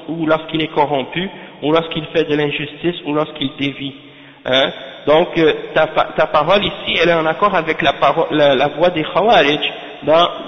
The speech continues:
dans leur, dans leur, euh, comportement et dans leur attitude.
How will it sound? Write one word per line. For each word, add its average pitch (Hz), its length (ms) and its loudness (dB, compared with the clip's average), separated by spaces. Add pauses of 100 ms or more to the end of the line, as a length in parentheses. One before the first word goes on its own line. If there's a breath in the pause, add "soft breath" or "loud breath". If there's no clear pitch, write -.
(520)
dans 151 180 4
leur, 151 280 2 (300)
dans 151 120 4
leur, 147 280 2
euh, 139 140 2
comportement 147 680 -2
et 143 40 -2
dans 143 120 2
leur 143 160 -2
attitude. 139 440 -6